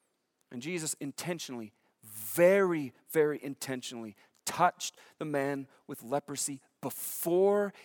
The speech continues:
he healed him. What's Jesus teaching us?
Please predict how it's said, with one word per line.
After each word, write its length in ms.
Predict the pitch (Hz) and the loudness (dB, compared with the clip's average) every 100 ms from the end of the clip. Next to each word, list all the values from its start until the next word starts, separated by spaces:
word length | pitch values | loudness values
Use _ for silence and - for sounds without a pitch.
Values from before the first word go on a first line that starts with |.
| - | -18
he 420 | - 180 175 170 - _ - | -10 -6 -6 -8 -12 _ -18
healed 540 | - 160 143 143 123 _ _ _ | -10 -6 -4 -4 -6 _ _ _
him. 360 | _ 127 110 98 _ _ 104 | _ -8 -8 -10 _ _ -2
What's 340 | 139 - - _ | -2 0 -6 _
Jesus 460 | 143 143 139 131 | -4 -2 -2 -4
teaching 460 | - 127 117 113 107 | -4 -6 -8 -8 -8
us? 500 | - 87 - - - | -8 -10 -10 -12 -14